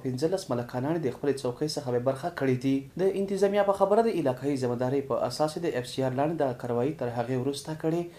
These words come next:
چې سیمه ییزو خلکو د انتظامیه اعلی افسرانو په ضد یوه خبري غونډه کړې ده. د اف آر لکي مروت مرستیال پولیټیکل ایجنټ ریاض مسعود هم د دغه اف سی آر لاګو کولو پخلی وکړ او ډیوه ته یې زیاته کړه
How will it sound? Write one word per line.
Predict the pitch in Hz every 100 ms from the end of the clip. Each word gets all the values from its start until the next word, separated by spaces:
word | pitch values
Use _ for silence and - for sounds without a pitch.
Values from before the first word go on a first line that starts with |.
| -
چې | - 208 196
سیمه | 196 196
ییزو | 196 196
خلکو | 202 202 208
د | 202 156
انتظامیه | 127 123 123 151 135
اعلی | 131 135 131
افسرانو | - 123 135 117 117
په | 117
ضد | 165 160 - 170
یوه | 185 196 -
خبري | 131 143 160
غونډه | - 135 160 214 214
کړې | 127 123
ده. | 131 131 - 190
د | 190
اف | 190 196
آر | 190
لکي | 190
مروت | 196 220 -
مرستیال | 156 - 143 127
پولیټیکل | 127 123 127 127 123
ایجنټ | 131 160 170 165 - 180
ریاض | 190 185 196
مسعود | 190 196 208
هم | 226
د | 160
دغه | 151 -
اف | 131
سی | - 147
آر | 135
لاګو | 123 120
کولو | 127 139 131
پخلی | 127 135 147
وکړ | 160 170 175 -
او | 127
ډیوه | 123 131 135
ته | 127
یې | 123 -
زیاته | 151 165
کړه | 165